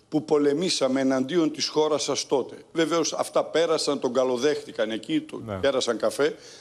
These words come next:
Speaker 1: Ζήτησε να τον ανεβάσουν λοιπόν μισή ώρα πάνω από τα Άνω Πορόγια στο χωριό, εκεί που είναι η πρώτη γραμμή. Αναγνώρισε την πλαγιά από την οποία κατέβηκαν οι Γερμανοί.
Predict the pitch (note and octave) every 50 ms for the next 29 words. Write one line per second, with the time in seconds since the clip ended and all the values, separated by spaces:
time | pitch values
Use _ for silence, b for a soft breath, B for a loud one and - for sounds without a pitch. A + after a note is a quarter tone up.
0 | B B C3 - F#3 F#3 - - E3+ E3 D#3 D3+ C#3 - - C#3 C3 C3 C3+ C3
1 | B2+ B2+ B2 A#2+ - - D#3 - - C3+ B2 A#2+ A2+ - D3 C3+ C3 C#3 D3 B
2 | B B B C3 C#3 C#3 - - E3+ E3 D#3 C#3 B2 - - D#3 D#3 D3 C#3+ A#2+
3 | A2 G#2 A#2 A2+ - A2+ A#2+ A#2+ A#2+ A#2 A2 - A2 G#2+ A2+ B2 B2 A#2+ A2+ -
4 | - B2 A#2 - A2+ G#2+ G#2+ A2 B2 B2 C3 C3 B B B B B B B2+ A#2+
5 | - F3 C#3+ D#3+ D#3 D#3 D3 - D3+ D3+ - - C3 B2 A#2 B2 B2 A#2 A#2 B2+
6 | A2 G2+ - - - - - - C#3 C#3 C#3 C#3 B2+ C#3 E3 F3+ F3+ E3+ C#3 A#2+
7 | - A#2+ - - C3+ A#2+ A2 A2+ A2+ A2+ A#2 D3 D3+ D3+ D3 C3 B2 A#2 - D3+
8 | D#3 C#3 - - A#2+ A2+ - D#3 D#3 D3 D3 C#3 D3 C3 B2+ B2+ A2+ A#2 A2+ A2
9 | A2 G#2+ G#2+ G#2 F#2+